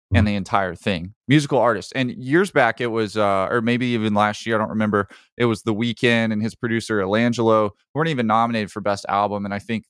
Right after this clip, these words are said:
Speaker 1: they probably had the most influential album on the culture that year. And, and people just, you know,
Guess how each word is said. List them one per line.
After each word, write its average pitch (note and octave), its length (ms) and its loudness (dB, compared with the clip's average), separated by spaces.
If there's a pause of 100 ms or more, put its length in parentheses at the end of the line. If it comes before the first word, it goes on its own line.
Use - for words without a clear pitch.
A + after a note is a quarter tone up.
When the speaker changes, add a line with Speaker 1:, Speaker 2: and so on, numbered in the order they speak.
(100)
Speaker 1:
they A2 100 0
probably G#2 480 0
had G2 220 -4
the F#2 80 -14
most F#2+ 300 -6
influential F#2+ 480 -8
album F#2+ 240 -2
on F#2+ 80 -4
the E2+ 80 -12
culture G2+ 460 -4
that F#2 260 -2
year. G#2 460 0 (420)
And, G#2 220 2
and G#2+ 160 -2
people G#2 260 -6
just, - 520 -14
you B2 100 -2
know, G2+ 180 2